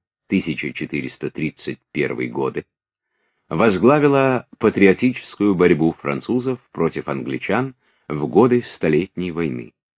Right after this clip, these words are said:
Церковные власти объявили её еретичкой, колдуньей, и она была сожжена на костре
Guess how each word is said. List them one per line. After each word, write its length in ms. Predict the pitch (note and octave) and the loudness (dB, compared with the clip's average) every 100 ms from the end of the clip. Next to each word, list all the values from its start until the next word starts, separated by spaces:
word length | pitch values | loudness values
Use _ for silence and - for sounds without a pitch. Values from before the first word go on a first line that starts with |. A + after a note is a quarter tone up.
| _ _ _ _ _ _ | _ _ _ _ _ _
Церковные 560 | - D3 C3 D#3 D3 C#3+ | 0 2 4 4 6 6
власти 520 | C3 C3+ - - B2 | 4 2 0 4 4
объявили 520 | A#2+ G#2+ G2+ A#2 A#2+ | 4 0 2 2 4
её 200 | A#2+ A2 | 4 6
еретичкой, 720 | A#2 A2 G#2 - C3+ - - B2+ | 8 8 6 4 -4 -4 -2 0
колдуньей, 680 | A2+ F#2+ D#2 A#2 C3 B2 | 4 4 6 2 2 0
и 40 | A#2+ | 2
она 220 | G2+ A#2+ | 2 2
была 240 | A2 A2+ | 2 0
сожжена 680 | G#2 G#2 G2 C#2+ D#2+ F#2 F2 | 2 2 2 2 0 2 2
на 140 | E2 | 0
костре 640 | - D#2 - - F2+ B2+ | -2 -6 -8 -4 -2 -2